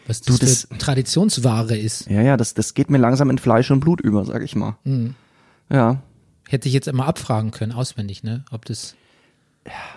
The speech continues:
Speaker 1: Na gut.
Speaker 2: Du, ich, ne-, neulich war ja mal, neulich, äh, beim, beim, hier beim lieben Alex Stegisch zu Gast. Die, die haben mich dann auch so begrüßt, die haben das übernommen. Das, also habe ich mich auch ganz
Speaker 1: Mhm.
Speaker 2: besonders gefühlt.
Speaker 1: Ja, Spielfrei, der Fußball-Podcast
Speaker 2: Spielfrei,
Speaker 1: aus
Speaker 2: richtig.
Speaker 1: Öst-, aus Österreich.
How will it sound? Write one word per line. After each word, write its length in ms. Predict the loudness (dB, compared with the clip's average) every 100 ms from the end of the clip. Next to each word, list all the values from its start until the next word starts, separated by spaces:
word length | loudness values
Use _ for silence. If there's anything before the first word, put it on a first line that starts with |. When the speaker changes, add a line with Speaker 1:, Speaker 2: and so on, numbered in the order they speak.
| _ _ _ _
Speaker 1:
Na 80 | -8
gut. 100 | 2
Speaker 2:
Du, 40 | 2
ich, 120 | 2
ne-, 260 | -6 -4 0
neulich 260 | 0 2 2
war 100 | 4
ja 100 | 4
mal, 160 | 4
neulich, 400 | 4 2 0 0
äh, 80 | 2
beim, 320 | 2 2 2
beim, 180 | -2 -4
hier 140 | -4
beim 160 | -2 -2
lieben 180 | -2 -4
Alex 420 | -4 -4 -4 -8
Stegisch 440 | -4 -4 -4 -6
zu 140 | -6 -4
Gast. 440 | -4 -4 -10 -8
Die, 100 | -4
die 140 | -2 2
haben 80 |
mich 140 | 4 4
dann 120 | 2
auch 200 | 2 0
so 160 | 0 2
begrüßt, 440 | 2 2 0 2
die 40 | 0
haben 60 |
das 100 | 0
übernommen. 460 | 2 4 4 4 0
Das, 260 | -2 -4 -4
also 240 | -2 0
habe 100 | 0
ich 80 | -2
mich 140 | -2 -2
auch 100 | -2
ganz 320 | -4 -6 -12 -20 _ _ _ _ _ _ 0
Speaker 1:
Mhm. 420 | 2 2 0 0
Speaker 2:
besonders 380 | 0 0 0 -6
gefühlt. 380 | -10 -10 -10 -14 -20 -18 -16 -8
Speaker 1:
Ja, 160 | -4 -4
Spielfrei, 500 | 2 2 2 -4 -6
der 140 | -6
Fußball-Podcast 720 | -6 -4 -4 0 0 2 0 -2
Speaker 2:
Spielfrei, 100 | -2
Speaker 1:
aus 60 |
Speaker 2:
richtig. 180 | -4 0
Speaker 1:
Öst-, 180 | 0 0
aus 180 | 0 2
Österreich. 600 | 2 2 0 -2 -10